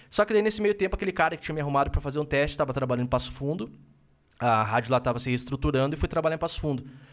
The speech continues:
Aí também outra coisa, cheguei lá, um, um gigante do rádio que trabalhou na Atlântida, na época que a Atlântida, cada Atlântida local tinham quatro, cinco locutores. E esse cara foi um sucesso lá, foi um, um cara que apresentava a R B S Notícias e tudo mais,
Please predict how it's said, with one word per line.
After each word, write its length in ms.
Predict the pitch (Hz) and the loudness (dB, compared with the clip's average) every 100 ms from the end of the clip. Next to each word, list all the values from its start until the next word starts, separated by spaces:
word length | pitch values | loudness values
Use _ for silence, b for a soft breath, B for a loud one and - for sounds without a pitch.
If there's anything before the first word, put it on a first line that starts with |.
| B - | B 0
Aí 200 | 120 127 | 0 2
também 220 | 156 151 | 2 4
outra 180 | 156 185 | 2 0
coisa, 180 | 175 | 0
cheguei 160 | 131 123 | 0 0
lá, 120 | 117 | 0
um, 120 | 135 143 139 | 0 -4 -12
um 520 | 156 175 160 120 110 107 | -10 -6 -2 -2 -2 -2
gigante 520 | 113 127 131 127 123 | -4 2 4 4 2
do 80 | 120 | 0
rádio 300 | 110 113 - | 2 2 -2
que 40 | |
trabalhou 640 | - 139 151 127 139 135 B B B | -2 0 2 4 4 4 B B B
na 80 | 113 | 0
Atlântida, 560 | 113 117 120 156 127 113 | 0 2 0 0 -2 -2
na 80 | 104 | 2
época 240 | 113 135 | 0 0
que 80 | 127 | -2
a 40 | |
Atlântida, 520 | 120 117 113 127 107 - - | -4 -4 -4 -2 -4 -6 -4
cada 720 | 120 131 147 113 80 55 - - - | 0 2 4 2 -2 -10 -16 -14 -14
Atlântida 400 | - 113 113 135 | -8 -4 -2 0
local 400 | 127 127 117 117 | 0 0 0 0
tinham 240 | 127 208 | -2 -4
quatro, 340 | 226 123 143 - | 0 2 2 0
cinco 240 | - 131 | -6 -2
locutores. 540 | 123 - - 110 107 B B B B | -2 -2 -2 -2 -4 B B B B
E 40 | 107 | -4
esse 140 | - | 0
cara 160 | 110 113 | 0 0
foi 120 | 160 | -2
um 20 | |
sucesso 580 | - 247 123 131 160 104 | -2 0 4 4 4 0
lá, 160 | 101 123 | -2 -2
foi 180 | 98 | -4
um, 140 | 98 98 - | -6 -6 -10
um 140 | - | -8
cara 240 | 107 104 | -4 -4
que 60 | 123 | 0
apresentava 440 | 131 123 120 113 | 0 0 0 0
a 40 | 120 | 2
R 100 | 123 | 2
B 80 | 117 | 0
S 160 | - | 0
Notícias 640 | 151 - 135 165 - 113 - | -4 -2 -2 -2 -4 -6 -6
e 40 | |
tudo 140 | 139 | -2
mais, 260 | 123 113 | 0 0